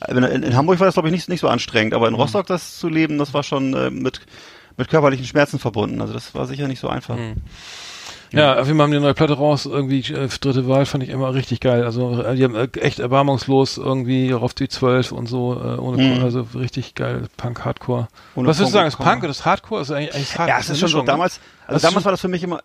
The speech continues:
Speaker 1: ja, ja, für mich war das damals immer eher so ein Metal-Punk oder
Speaker 2: Ja,
Speaker 1: so.
Speaker 2: genau,
Speaker 1: Das
Speaker 2: es war
Speaker 1: war
Speaker 2: nämlich
Speaker 1: damals,
Speaker 2: sehr technisch
Speaker 1: ne?
Speaker 2: nämlich viel zu gut für Punk
Speaker 1: Ja,
Speaker 2: eigentlich,
Speaker 1: die
Speaker 2: ne?
Speaker 1: waren eigentlich viel zu gut für Punk, die hatten auch viel zu coole Cover für Punk und so
Speaker 2: Ja.
Speaker 1: und, äh, waren eigentlich viel zu versiert und auch sehr, relativ erfolgreich, ich glaub,
Speaker 2: Mhm.
Speaker 1: auch vergleichsweise wirtschaftlich
Speaker 2: Mhm.
Speaker 1: erfolgreich und so.
Speaker 2: Mhm.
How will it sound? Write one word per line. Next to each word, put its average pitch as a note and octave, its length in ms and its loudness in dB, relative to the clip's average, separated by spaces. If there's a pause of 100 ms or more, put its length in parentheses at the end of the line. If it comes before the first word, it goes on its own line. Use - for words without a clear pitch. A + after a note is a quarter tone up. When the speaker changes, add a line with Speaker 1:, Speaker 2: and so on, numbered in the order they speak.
Speaker 1:
ja, F3 100 4
ja, F3+ 100 4
für E3+ 100 -8
mich F3+ 160 -4
war G#3+ 60 0
das F#3+ 120 0
damals F3 260 0
immer E3 180 0
eher D3+ 180 0
so D3 80 -4
ein C3 80 0
Metal-Punk B2 560 -2
oder G#2+ 140 -2
Speaker 2:
Ja, G#3 80 6
Speaker 1:
so. A#3 40 6
Speaker 2:
genau, A#3+ 140 4
Speaker 1:
Das C3+ 80 4
Speaker 2:
es - 60 -4
war F3+ 60 8
Speaker 1:
war F3 40 2
Speaker 2:
nämlich F3+ 160 4
Speaker 1:
damals, - 0 -
Speaker 2:
sehr F#3 140 2
technisch G3 320 -2
Speaker 1:
ne? C3 60 4
Speaker 2:
nämlich F3 140 0
viel G3 140 -4
zu F3+ 100 -6
gut - 160 -10
für C3 140 -6
Punk A#2+ 200 0
Speaker 1:
Ja, A2+ 140 2
Speaker 2:
eigentlich, C#3 140 2
Speaker 1:
die C3 80 2
Speaker 2:
ne? B2+ 60 2
Speaker 1:
waren D3+ 100 4
eigentlich D3 200 0
viel G#3+ 140 0
zu F3+ 120 -4
gut F#3 100 -2
für D3+ 140 -2
Punk, D#3 320 -2
die E3+ 60 -2
hatten C#3 100 -4
auch C#3+ 80 0
viel E3 120 -8
zu E3 120 -6
coole D#3 200 0
Cover D3 300 2
für D#3 140 -6
Punk D3+ 320 0
und C#3+ 100 -4
so C#3+ 120 -2
Speaker 2:
Ja. C3+ 40 -6 (420)
Speaker 1:
und, C3+ 300 2
äh, C3 540 4 (120)
waren C#3 200 2
eigentlich D#3 140 0
viel F3 120 0
zu D#3 140 -4
versiert C3 520 2
und A#2 140 -4
auch - 160 -6
sehr, D3 180 0
relativ D#3+ 360 0
erfolgreich, - 600 -2
ich C3+ 40 -4
glaub, C#3 180 0
Speaker 2:
Mhm. A2+ 60 -6
Speaker 1:
auch A#2+ 40 -14
vergleichsweise C#3 720 0
wirtschaftlich D3+ 380 0
Speaker 2:
Mhm. D#3 60 2
Speaker 1:
erfolgreich D3 500 0
und C#3+ 100 -4
so. C#3+ 160 -2
Speaker 2:
Mhm. A#2 60 -12